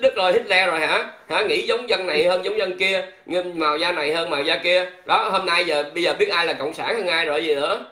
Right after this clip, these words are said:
Chịu chưa? <laughs>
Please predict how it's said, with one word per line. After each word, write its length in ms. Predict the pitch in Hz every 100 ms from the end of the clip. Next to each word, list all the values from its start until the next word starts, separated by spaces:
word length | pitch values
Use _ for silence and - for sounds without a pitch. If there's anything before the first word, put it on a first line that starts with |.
| -
Chịu 140 | 120 135
chưa? 420 | 156 160 156 127 - - _ -
<laughs> 2500 | 165 156 135 131 - - - - 403 - 147 131 139 123 131 127 - - 135 - - - - -